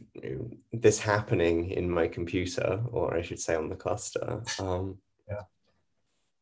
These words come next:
Speaker 1: and then I, I'm running into memory issues that I, I just can't deal with. Um, so I've kind of stepped back from that, and I'm looking at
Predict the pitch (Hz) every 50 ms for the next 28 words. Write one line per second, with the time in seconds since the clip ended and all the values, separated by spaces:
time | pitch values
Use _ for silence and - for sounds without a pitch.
0 | _ _ _ _ _ _ - - 123 139 147 139 139 139 131 135 - - - -
1 | 120 - - _ _ _ _ _ _ _ _ _ _ _ _ _ _ _ _ _
2 | _ _ _ _ _ _ _ _ _ _ _ _ _ _ _ _ _ _ _ _
3 | _ _ _ _ _ _ - 123 123 131 139 135 147 151 147 143 139 143 139 -
4 | - - 123 117 113 113 110 - - - - _ _ - - _ _ _ _ _
5 | _ _ _ _ _ _ _ _ _ _ _ _ _ _ _ _ _ _ _ _
6 | _ _ _ _ _ _ - 117 117 113 107 120 131 135 123 110 107 98 - -
7 | 95 - - - 85 87 87 87 85 - - - - - 92 90 - - 95 90
8 | - - - 92 90 98 92 - - - - 98 92 87 85 85 - - _ _
9 | - - 95 95 95 95 87 85 95 95 95 92 - - - - - 85 80 87
10 | 90 90 95 - - - _ _ _ _ _ _ _ _ _ _ _ _ _ _
11 | _ _ _ _ _ _ - - - - - 135 120 117 - - - - 160 165
12 | 165 - - 151 - - - 113 101 - - - 107 95 87 85 85 - 85 95
13 | 95 101 98 - 117 101 98 98 92 82 - -